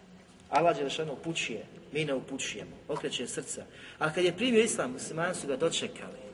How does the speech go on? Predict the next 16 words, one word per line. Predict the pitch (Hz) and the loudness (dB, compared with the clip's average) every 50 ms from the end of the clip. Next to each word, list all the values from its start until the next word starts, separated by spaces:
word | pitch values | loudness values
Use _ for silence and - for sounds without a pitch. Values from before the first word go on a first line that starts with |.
| 110 | -4
ljubili, | 127 147 156 165 156 - 120 104 92 95 92 92 | -2 0 0 0 -2 -4 -6 -8 -8 -10 -12 -6
grlili, | 117 127 165 160 151 143 120 107 101 90 82 - - - - - - - - - - - - - - - | -2 0 0 0 0 0 -2 -2 -4 -6 -8 -12 -14 -16 -16 -18 -18 -20 -20 -20 -20 -20 -20 -20 -10 0
ponosili | - 170 175 202 240 254 247 - - 196 180 | 6 8 10 12 12 10 10 8 4 2 2
se | 170 - - - - - - - - - - - - | 2 0 -2 -4 -6 -8 -10 -12 -12 -12 -14 -14 -12
što | - - 147 | -8 -4 -2
je | 139 | -2
u | 147 | -2
njihovim | 160 156 147 135 135 | -2 -2 -2 0 0
redovima. | 139 139 120 117 101 90 87 82 - - - - - - - - - - - - - - - - - - - - - - - - - - - - - - - - - - - - - - | 0 0 0 0 -2 -4 -8 -12 -16 -18 -18 -20 -20 -20 -20 -20 -20 -20 -20 -20 -20 -20 -20 -20 -20 -20 -20 -20 -20 -20 -20 -20 -20 -20 -20 -20 -20 -20 -20 -20 -20 -20 -20 -20 -10 -4
Ali | - - 254 | -2 -2 -2
su | - - - | -2 -4 -2
to | - 202 196 175 | 2 2 2 2
postigli | - 214 226 214 214 - 170 165 | 4 2 2 2 2 0 -2 -2
na | 165 160 156 | -2 -2 0
koji | - 208 202 175 | 0 0 0 0
način? | 156 147 156 156 160 - - - | -2 -2 -2 -2 -2 -4 -6 -6